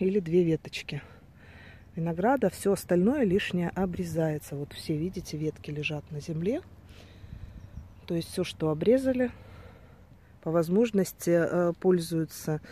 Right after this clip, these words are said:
моментом, и каждый теплый денек и осенью, и вот, э, ранней весной. Здесь даже бывает, что вот в феврале еще лишнее обрезают. Потому что, э, чтобы был хороший урожай,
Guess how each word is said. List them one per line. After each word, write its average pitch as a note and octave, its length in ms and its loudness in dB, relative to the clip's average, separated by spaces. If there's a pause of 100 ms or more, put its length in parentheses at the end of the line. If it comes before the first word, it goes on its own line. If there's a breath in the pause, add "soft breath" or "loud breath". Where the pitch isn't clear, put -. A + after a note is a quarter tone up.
(340 loud breath)
моментом, F3 640 4
и - 20 -6
каждый D#3 380 -2
теплый D#3+ 360 -4
денек E3+ 420 0
и D#3 40 2
осенью, D#3+ 640 2
и D3 40 -2
вот, D3+ 320 -6
э, D#3 200 -6
ранней D#3 340 -2
весной. F#3+ 480 -2 (1200 loud breath)
Здесь D#3 320 -4
даже D3+ 260 -4
бывает, D3 360 -4
что - 180 -10
вот D3+ 120 -8
в - 40 -16
феврале E3 540 0
еще G3+ 220 -2
лишнее D#3 460 -2
обрезают. D3 680 -6 (760 loud breath)
Потому D3+ 300 -4
что, - 460 -2
э, D#3+ 320 -2
чтобы D#3+ 320 -2
был E3 140 2
хороший D#3 480 -2
урожай, F#3+ 520 0